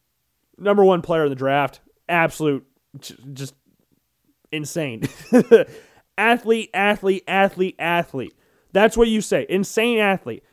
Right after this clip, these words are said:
Best overall player in the class. He can play as an edge rusher, can play as a D lineman, he can play as a linebacker. He can probably do everything for you on defense.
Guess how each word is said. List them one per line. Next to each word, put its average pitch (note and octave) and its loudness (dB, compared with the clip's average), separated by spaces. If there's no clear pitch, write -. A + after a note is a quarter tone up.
Best B3 2
overall A#3+ 8
player G#3+ 2
in G3+ 2
the G3 0
class. F3 0
He - -20
can F3 -10
play A3 0
as A#3+ 0
an A#3 -2
edge F3+ -2
rusher, F3 0
can D3+ -8
play F#3+ 2
as A#3+ -2
a A3+ -2
D F#3 -4
lineman, E3 -4
he D#3+ -8
can E3 -10
play A#3+ 0
as A3 -2
a G3+ -4
linebacker. G3 0
He E3+ -4
can F#3 -4
probably C4 4
do G#3+ -8
everything G3+ -4
for E3+ -4
you E3 -2
on D3+ -2
defense. C3 -6